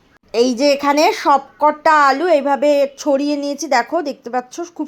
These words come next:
সুন্দর হয়েছে দেখতে। এবার একটা ব্যাটার তৈরি করে নেব।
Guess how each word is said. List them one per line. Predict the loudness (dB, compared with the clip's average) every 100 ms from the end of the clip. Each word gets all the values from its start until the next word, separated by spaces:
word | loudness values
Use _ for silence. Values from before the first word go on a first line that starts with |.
| -10
সুন্দর | -10 -4 -2
হয়েছে | -4 -4
দেখতে। | -6 -6 -4 -4 -4 -6 -20 -20 _ _ _ _ _ _ _ _
এবার | 2 4 4 2
একটা | 0 -2 0
ব্যাটার | 0 0 -2 -4
তৈরি | -4 -2 -2
করে | -2 -2
নেব। | -2